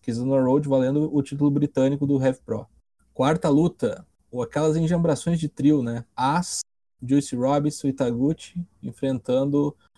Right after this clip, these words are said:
Bullet Club, Taiji Ishimori, Chase Owens e Jay White. A luta achei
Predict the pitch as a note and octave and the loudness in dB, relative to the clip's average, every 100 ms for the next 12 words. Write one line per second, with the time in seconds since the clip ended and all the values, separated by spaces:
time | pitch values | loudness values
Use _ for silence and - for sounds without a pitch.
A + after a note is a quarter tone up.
0 | _ - C3+ C#3 - C3+ C#3 A#2 A2 - | _ -2 0 0 0 2 2 0 -4 -4
1 | A#2+ B2+ A#2+ - A2+ B2 C#3+ C#3+ - A#2+ | -4 -2 -4 -6 -4 0 0 0 -2 -4
2 | A2+ A2+ B2+ D3 D3 C3 A#2 A#2 A2+ A#2 | -2 0 2 2 0 -4 -4 -6 -4 -2
3 | A2+ A#2 A#2 - - _ - C#3 F3+ D#3 | -2 -4 -10 -14 -20 _ -4 -2 0 0
4 | D#3+ | 0